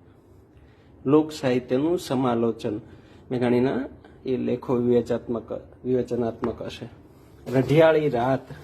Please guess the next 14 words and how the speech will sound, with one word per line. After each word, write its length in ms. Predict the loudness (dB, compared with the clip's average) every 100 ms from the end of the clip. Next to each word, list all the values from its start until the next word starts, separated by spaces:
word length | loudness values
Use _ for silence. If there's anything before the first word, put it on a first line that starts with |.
| -20 -18 -8
લોકગીતોના 1900 | 0 4 6 6 4 2 2 2 -4 -8 -14 -20 _ _ _ -20 -20 -6 -4
ચાર 360 | 2 4 4 2
ભાગ 300 | -2 -2 -4 -10 -20 -20 -20 -10
આમાં 220 | -6 -6
સંકલિત 520 | -6 -8 -8 -8 -10 -12
છે. 220 | -16 -20 -20 -20 -20 -20 -8
ખાસું 280 | -8 -4 -2
મોટું 280 | -2 -4 -6
પુસ્તક 280 | -8 -10 -8
છે. 220 | -4 -4 -4 -18 -20 -18 -20 -20 -20 -20 -20 -20 -20 -20 -20 -8 -4 -4 -4 -8 -12 -14 -14 -2
વંઠેલા 720 | 2 4 2 2 4 6 4
અને 240 | 4 2
બીજી 320 | 0 -2 0 0
નાટિકાઓ, 580 | 0 -4 -10 -14 -16